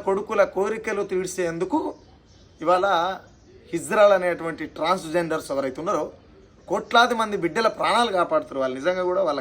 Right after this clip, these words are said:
కాళ్ళు మొక్కలు కనబడతాయి. ఎందుకంటే కొవ్వెక్కిన కొడుకులకు వాళ్ళు ఇలా ఆసరయ్యారు. వాళ్ళ కోరికలు తీర్చుకుంటేందుకు వాళ్ళు బతకలేక, వాళ్ళకు బతకలేక వీళ్ళు బలిసి. ఎవరు బతకలేక? హిజ్రాలు అనేటోళ్ళు బతకలేక. కొవ్వెక్కిన కొడుకులు ఎవరు? బలిసి. కాదా? ఈ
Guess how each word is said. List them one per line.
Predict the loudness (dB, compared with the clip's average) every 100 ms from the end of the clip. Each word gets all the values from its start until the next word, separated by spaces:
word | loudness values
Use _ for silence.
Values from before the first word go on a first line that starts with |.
| -2
కాళ్ళు | -2 0 -2
మొక్కలు | -8 -10 -10
కనబడతాయి. | -10 -12 -14 -20 -20 -20 _ _ _ -20 _ -10
ఎందుకంటే | -4 -2 -2 -2
కొవ్వెక్కిన | -2 -2 -4 -4 -4 -2
కొడుకులకు | -4 -4 -4 2
వాళ్ళు | 2 2 0
ఇలా | 0
ఆసరయ్యారు. | 0 -2 -2 -8 -18 -20 -20 -20 -20 _ -20 0
వాళ్ళ | 2 2 2
కోరికలు | 0 2 0 -2
తీర్చుకుంటేందుకు | -10 -8 -6 -4 -2 0
వాళ్ళు | 0 0
బతకలేక, | -2 -2 -4 -4 -8 -2
వాళ్ళకు | -2 0 -2
బతకలేక | -2 -2 -4 -4 -6
వీళ్ళు | -4 0
బలిసి. | 0 -2 -14 _ _ _ _ _ _ _ _ 2
ఎవరు | 4
బతకలేక? | 4 2 0 0 -2 -2 -6
హిజ్రాలు | 0 4 6 4
అనేటోళ్ళు | -2 -6 -4
బతకలేక. | -4 -6 -12 -12 -18 -20 -20 -20 -20 -20 -4
కొవ్వెక్కిన | 0 2 2 2 2
కొడుకులు | 0 0 0
ఎవరు? | 0 -4 -6 -4
బలిసి. | -4 -6 -12 -20 -20 -20 -20 -20 -20 -10 0
కాదా? | 2 0 -4 -20 -20 -20 -20 -20
ఈ | -2